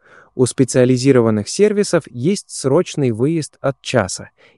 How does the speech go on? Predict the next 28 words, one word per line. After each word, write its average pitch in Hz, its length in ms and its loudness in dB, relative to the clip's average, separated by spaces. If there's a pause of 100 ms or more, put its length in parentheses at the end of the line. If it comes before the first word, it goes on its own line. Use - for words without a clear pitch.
и 123 100 4
они 131 240 6
закрывают 143 640 4
до 120 140 2
девяносто 110 560 -2
процентов 131 580 -2
поломок 147 520 2
на 123 120 2
месте 98 480 -2
за 107 180 0
пару 160 300 2
часов. - 540 -8 (320)
В 107 140 -6
модели 123 520 4
Take 131 340 2
and 107 180 -4
Wake 185 480 2
на 113 160 -2
содержание 135 840 0
и 113 160 -2
мелкий 123 420 2
ремонт 156 400 4
заложено 147 640 0
девятьсот 117 640 -2
тридцать 156 460 -4
рублей 123 340 0
в 123 80 -6
месяц, 107 560 -4